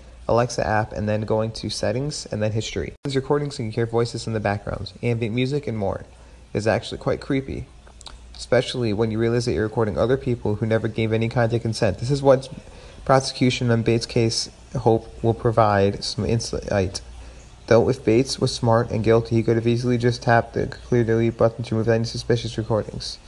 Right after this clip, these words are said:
You can do that too to remove any recordings you're unhappy with. So, the next question is, Amazon right? What does the law say? It's a fair question to ask why this data needs to be permanently stored in the first place and isn't just deleted.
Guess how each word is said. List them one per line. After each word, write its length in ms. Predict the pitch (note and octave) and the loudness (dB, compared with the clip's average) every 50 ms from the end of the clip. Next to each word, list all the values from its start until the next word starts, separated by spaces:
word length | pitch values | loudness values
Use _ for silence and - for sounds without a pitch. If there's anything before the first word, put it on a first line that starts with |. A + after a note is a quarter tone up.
| - - - - - - - - | -20 -20 -20 -20 -20 -10 -2 2
You 100 | C#3+ D3+ | 2 2
can 100 | C#3 C#3+ | 4 4
do 120 | C#3 D#3 | 4 6
that 180 | F3 F3+ B2+ - | 6 6 4 4
too 400 | - F#3 F3+ D#3+ A#2+ G#2 G2+ G#2+ - - - - - - - - | 4 4 4 6 6 4 2 0 -4 -10 -20 -20 -20 -18 -6 0
to 120 | - C3 | 4 4
remove 260 | A#2+ A2+ G#2+ G#2+ G#2 - | 4 4 4 0 0 0
any 200 | - A#2 A2+ A2+ | 0 2 2 2
recordings 400 | A2+ A2+ - B2 A#2 A2+ A2 A2+ | 0 0 2 2 2 2 2 2
you're 120 | G#2+ G2+ | 2 2
unhappy 320 | A2+ A#2+ A#2+ B2 - A2+ | 4 4 4 4 4 2
with. 320 | - - - - - - - A3 - - - - - - - - - - - - | -2 -2 -4 -6 -8 -12 -20 -20 -20 -20 -20 -20 -20 -20 -20 -20 -20 -18 -14 -8
So, 500 | - - - - D3 C#3 C3 B2+ - - - - - - - - - - - - - - - - - - - | -4 0 4 6 8 8 8 6 2 -2 -16 -18 -20 -20 -20 -20 -20 -20 -20 -20 -20 -20 -20 -20 -10 -2 0
the 60 | C#3+ | 4
next 260 | C#3+ C#3+ D3+ - - | 6 6 4 4 2
question 440 | - D3 B2+ A#2+ - - A#2 G#2 - | 4 4 4 4 2 -2 -2 -2 2
is, 360 | - D3+ E3 C3 A2+ G#2 - | 4 4 6 6 4 4 2
Amazon 420 | - A2 A#2 A#2 A#2 - A#2+ A2+ A2+ | 0 2 2 2 2 2 2 2 4
right? 300 | A2+ G2+ E2 - - - - - - - - - | 4 2 2 0 -4 -10 -16 -18 -18 -18 -8 0
What 160 | - A#2 A2+ - | 2 2 4 4
does 140 | G#2 G#2 | 4 4
the 80 | A2+ G#2+ | 4 2
law 180 | A2 A2+ G#2+ G#2 | 2 4 4 2
say? 340 | - - - - - - - - - - - - - - - - | 0 -2 -4 -4 -4 -6 -8 -12 -16 -18 -20 -20 -20 -20 -20 -12
It's 100 | - - | -6 -4
a 40 | C#3+ | 2
fair 200 | - F3+ F3 F3 | 6 6 6 8
question 360 | - F#3+ F3+ F3+ - - C3+ | 8 6 6 6 4 2 4
to 60 | B2 | 6
ask 300 | A2 B2 A#2+ A#2+ - - | 6 8 6 4 4 4
why 140 | C3 B2 A#2+ | 4 4 6
this 160 | A2 A#2+ - | 4 2 -2
data 240 | - - A#2+ A2+ G#2+ | 0 2 2 2 2
needs 180 | G#2 G#2+ G#2 - | 0 -2 -2 -2
to 40 | - | -2
be 80 | A2+ | -2
permanently 420 | A2 - B2+ B2 A2+ A2+ A2+ A2+ A2+ | 0 4 4 2 2 2 0 -2 -2
stored 500 | - - - A2+ G#2 G#2+ G#2+ G#2 - - | -2 0 2 4 4 4 2 0 -2 -6
in 100 | - A2+ | -4 -2
the 80 | A2 A2 | -2 -2
first 260 | - A2 A2 A2+ - | 0 0 -2 0 0
place 360 | - - - C3 - - - - | -4 -4 -4 -4 -6 -8 -8 -4
and 320 | - A2+ A#2 A2+ G#2 - - | -2 -2 0 -2 -2 -2 -2
isn't 240 | A#2+ A#2 - A2 G2+ | -2 0 -2 -2 2
just 240 | - A2 A2 - | 2 2 2 0
deleted. 420 | - - G2+ G#2 G2 G2 G2+ - | -4 -6 -4 -4 -4 -6 -8 -8